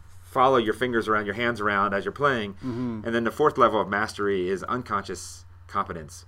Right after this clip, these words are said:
Speaker 2: Interesting.
Speaker 1: where it becomes ingrained in your
Speaker 2: Mm-hmm.
Speaker 1: soul, and, and
Speaker 2: Mm-hmm.
Speaker 1: you see that, like, the z-, when you're in the zone
Speaker 2: Mm-hmm.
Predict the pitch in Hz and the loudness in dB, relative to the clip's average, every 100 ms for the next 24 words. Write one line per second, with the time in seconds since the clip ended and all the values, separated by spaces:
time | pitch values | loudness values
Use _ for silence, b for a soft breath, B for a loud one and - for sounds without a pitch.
0 | - 147 113 110 104 101 98 104 101 92 | -6 -2 2 4 2 -2 -6 -4 -4 0
1 | 101 101 95 90 87 85 104 90 87 85 | 0 0 -2 -4 -6 -6 -2 -2 -2 -4
2 | 85 87 90 87 98 120 127 107 95 - | -8 -12 -12 -10 -8 -10 -8 -6 -6 -8
3 | 87 87 87 82 - 95 101 98 92 95 | -10 -8 -8 -8 -10 -8 -6 -4 -2 -2
4 | 87 78 101 123 160 | -2 -6 -6 -2 -2